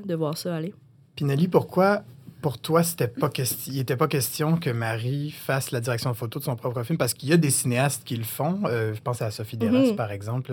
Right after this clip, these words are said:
Speaker 1: Ouais.
Speaker 2: sur Antigone. Je pense qu'elle l'a fait elle-même, entre autres, là.
Speaker 1: Mhm.
Speaker 2: Euh, pourquoi, ouais, pourquoi tu lui, tu lui as interdit, en tant que productrice, de faire ça ?
Speaker 1: <laughs> Interdit, ouais. Ben, j'ai fortement très comman-, recommandé de pas faire les deux. Ben, tu sais,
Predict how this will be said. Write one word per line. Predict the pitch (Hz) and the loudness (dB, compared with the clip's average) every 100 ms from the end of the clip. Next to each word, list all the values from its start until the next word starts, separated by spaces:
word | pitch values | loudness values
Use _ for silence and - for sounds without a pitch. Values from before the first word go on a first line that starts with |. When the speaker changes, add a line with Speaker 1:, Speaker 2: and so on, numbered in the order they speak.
| 113 | -2
Speaker 1:
Ouais. | 196 | 0
Speaker 2:
sur | 113 | 0
Antigone. | 107 110 120 | -4 -4 -6
Je | 135 | -6
pense | 117 | -8
qu'elle | 120 104 | -6 -6
l'a | |
fait | 104 101 | -6 -6
elle-même, | 101 104 113 - | -8 -8 -12 -10
entre | 110 107 | -10 -8
autres, | 113 - 165 | -8 -6 -2
là. | 214 | 0
Speaker 1:
Mhm. | 226 - - - - | 0 -4 -18 -20 -6
Speaker 2:
Euh, | 113 107 107 107 - - - - _ _ - | -4 -2 -4 -6 -18 -20 -20 -20 _ _ -6
pourquoi, | 127 - 143 151 151 | -6 -4 0 4 4
ouais, | 139 139 | 4 0
pourquoi | 120 127 175 | -2 0 0
tu | 170 | 0
lui, | 120 113 | -2 -4
tu | 110 123 | -4 -2
lui | 120 | 0
as | 123 | 2
interdit, | 123 117 131 120 123 143 | 0 2 2 2 0 0
en | |
tant | 127 117 | 0 -2
que | |
productrice, | 110 107 104 - 127 | -2 -6 -6 -10 -2
de | 127 | 4
faire | 226 269 285 | 8 10 12
ça ? | 330 311 349 370 330 381 311 381 - 415 - 311 | 12 12 12 12 12 12 10 8 2 -2 0 2
Speaker 1:
<laughs> | |
Interdit, | 214 208 202 233 | 4 4 2 2
ouais. | 214 196 | 4 4
Ben, | 190 208 | 6 4
j'ai | 247 240 | 4 2
fortement | - - 330 359 294 247 254 269 | 0 4 4 6 4 6 4 2
très | - 247 240 | 2 2 4
comman-, | 226 202 190 190 - | 2 2 0 -4 -6
recommandé | 202 208 214 214 190 190 208 | 0 0 2 2 2 2 0
de | 208 190 175 180 175 165 | 2 6 8 8 6 2
pas | 196 | -2
faire | 190 190 | 2 2
les | 185 | 4
deux. | 185 240 | 2 4
Ben, | 254 | 6
tu | - | 4
sais, | 269 | 0